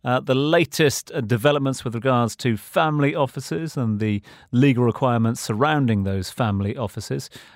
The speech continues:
Uh, as I said, he joined us live in studio to give us a few more details on that. Talking of live in studio, same thing with Thierry Delvaux. Thierry's the C E O of J L L Middle East and Africa. They had a new report out that hinted at, um,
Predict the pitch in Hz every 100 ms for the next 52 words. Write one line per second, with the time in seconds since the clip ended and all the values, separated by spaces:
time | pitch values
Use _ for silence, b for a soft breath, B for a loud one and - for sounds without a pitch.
0 | - 110 95 104 98 95 113 95 - 113
1 | 120 117 110 98 - 113 101 92 - -
2 | 131 113 104 92 - B B B - 110
3 | 101 - - 123 135 110 104 98 107 -
4 | 101 95 - 120 92 104 131 - - B
5 | B - 220 214 185 196 185 175 - 190
6 | 190 214 214 - 190 175 190 175 180 160
7 | - 180 170 175 175 175 196 135 b b
8 | b - 170 175 165 143 139 - 180 165
9 | 170 143 104 165 151 151 147 131 143 147
10 | 143 131 135 143 - 139 151 151 151 127
11 | 139 127 120 - 120 117 127 143 139 120
12 | - 165 139 - 156 - B B B -
13 | 135 139 226 - 170 156 151 - - 160
14 | 147 147 160